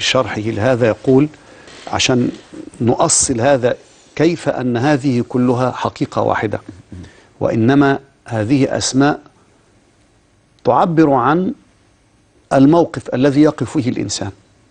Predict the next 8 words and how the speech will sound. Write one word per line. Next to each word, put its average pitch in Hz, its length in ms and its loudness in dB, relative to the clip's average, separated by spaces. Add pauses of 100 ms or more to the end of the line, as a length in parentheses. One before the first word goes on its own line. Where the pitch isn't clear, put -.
(260)
أين 131 200 6
يقف. 117 560 -2 (1500)
فيقول - 1080 0 (300)
أن 127 420 2 (600)
القلب 135 540 0 (380)
بيطلق 139 640 0
لمعنيين، 110 580 0 (1200)
معنى 156 420 2